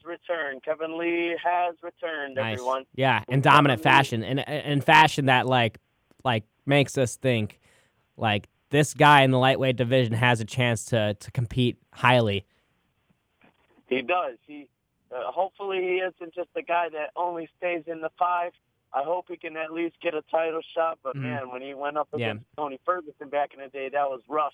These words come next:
Speaker 1: for him.
Speaker 2: Yeah.
Speaker 1: But, yeah, Gregor Gillespie was no joke. He, he's beaten some people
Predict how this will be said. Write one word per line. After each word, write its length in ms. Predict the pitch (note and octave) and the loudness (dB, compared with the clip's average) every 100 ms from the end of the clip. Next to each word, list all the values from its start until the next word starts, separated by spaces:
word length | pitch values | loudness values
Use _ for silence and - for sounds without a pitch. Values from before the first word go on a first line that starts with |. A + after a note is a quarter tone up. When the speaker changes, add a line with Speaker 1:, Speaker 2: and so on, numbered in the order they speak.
| _ | _
Speaker 1:
for 200 | A#2+ A2 | -12 -10
him. 80 | G2+ _ _ A#2+ | -14 _ _ -6
Speaker 2:
Yeah. 180 | A2+ | -4
Speaker 1:
But, 200 | G#2 D#3 - _ _ _ D3+ | -4 -8 -12 _ _ _ -6
yeah, 160 | D#3+ D3 | -6 -4
Gregor 360 | E3 F#3+ G#3+ F#3 | -6 -8 -10 -12
Gillespie 560 | E3 E3+ G#3+ _ F3+ | -6 -6 -6 _ -10
was 240 | C#3+ C#3 C3 D3 | -6 -6 -8 -6
no 220 | E3+ E3+ | -4 -4
joke. 380 | E3 F3+ G3 - | -4 -6 -6 -14
He, 320 | C#3 B2+ A#2+ C3 | -12 -8 -8 -8
he's 160 | E3 - | -12 -10
beaten 320 | F3 F3+ E3+ - | -8 -6 -6 -6
some 140 | E3+ | -10
people 480 | - E3+ - E3+ D#3+ | -8 -12 -4 -4 -4